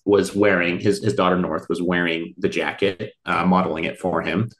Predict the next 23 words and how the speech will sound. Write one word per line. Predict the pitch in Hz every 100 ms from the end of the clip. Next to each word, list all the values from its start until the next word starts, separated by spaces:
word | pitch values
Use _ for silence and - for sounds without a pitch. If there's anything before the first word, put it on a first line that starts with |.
| _ _ _ _ _ _ _ _ 123
This | 160 160
jacket, | - 151 185 - 92 -
you | 107
might | 87
ask, | 85 87 -
"Dan, | - 104 92
why | 104
are | 104
we | 98
bringing | 92 90 87 82
this | 82 -
up? | 82
A | 101
jacket's | - 87 - - -
a |
jacket, | - 82 - -
is | - -
it | -
not?" | 85 90 - _ _ _ _ _ _ _ _ _
Oh, | 85 80
it |
is | - -
not. | - -